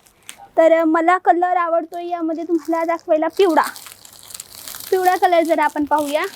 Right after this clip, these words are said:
आता ही नऊवार यावर लिहिलेलं आहे, म्हणजे नाईन यार्डची आहे. नाव तुम्हाला कसं मिळतं, डीबीयू मंगल कलश. पाच पीसेसचा सेट मिळतो, म्हणजे हा पाच कलर तुम्हाला यामध्ये वेगळे मिळतील.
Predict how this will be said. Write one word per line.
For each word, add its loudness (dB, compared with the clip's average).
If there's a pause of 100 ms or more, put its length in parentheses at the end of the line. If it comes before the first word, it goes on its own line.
(140)
आता 4
ही 2
नऊवार 2
यावर -2
लिहिलेलं -6
आहे, -4
म्हणजे -2
नाईन 0
यार्डची 0
आहे. 0 (440)
नाव 4
तुम्हाला 4
कसं 0
मिळतं, 2
डीबीयू 0 (640)
मंगल 4 (220)
कलश. -4 (800)
पाच 2
पीसेसचा 2
सेट -4
मिळतो, -6
म्हणजे 2
हा 4
पाच -2
कलर 0
तुम्हाला 2
यामध्ये -2
वेगळे -2
मिळतील. -2